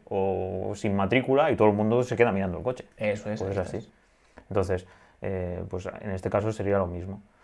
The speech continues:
Speaker 1: Cierto es que tú cuando estás volando un dron, la matrícula no se ve, porque el objetivo no es verla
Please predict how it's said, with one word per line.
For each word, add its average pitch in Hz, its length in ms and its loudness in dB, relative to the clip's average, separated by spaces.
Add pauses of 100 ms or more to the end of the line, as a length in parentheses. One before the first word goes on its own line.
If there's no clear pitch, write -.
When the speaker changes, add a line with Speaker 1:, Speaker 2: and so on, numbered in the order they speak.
(140)
Speaker 1:
Cierto 120 260 4
es 135 100 6
que 123 100 4
tú 135 140 4
cuando 101 180 2
estás 101 180 -2
volando 107 260 4
un 110 60 0
dron, 123 240 4
la 101 120 0
matrícula 101 440 2
no 104 80 0
se 104 160 0
ve, 135 280 0
porque 95 180 0
el 95 60 2
objetivo 101 420 0
no 113 120 0
es 104 200 -2
verla 104 400 2